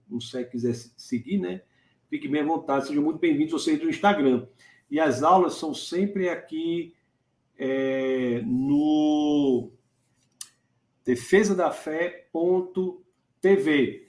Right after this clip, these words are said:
A Carla diz, "Gostei da camisa do Dallas." É isso mesmo, Dallas Cowboys, né?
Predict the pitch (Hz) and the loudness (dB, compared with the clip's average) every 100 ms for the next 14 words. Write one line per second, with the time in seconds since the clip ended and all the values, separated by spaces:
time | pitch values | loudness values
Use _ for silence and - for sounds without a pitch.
0 | _ 175 - 214 226 202 151 127 190 196 | _ -4 4 6 6 4 0 2 4 4
1 | - 247 214 208 202 185 202 185 185 190 | 2 -2 -2 -2 -2 2 2 4 2 0
2 | 190 151 156 139 107 - 135 135 185 160 | 0 8 8 8 2 -6 -8 -8 -6 -4
3 | 107 95 92 139 165 180 180 - - 156 | -4 -6 -4 2 4 4 0 -4 -2 0
4 | 170 131 110 92 123 202 | 0 0 -2 -4 -8 -8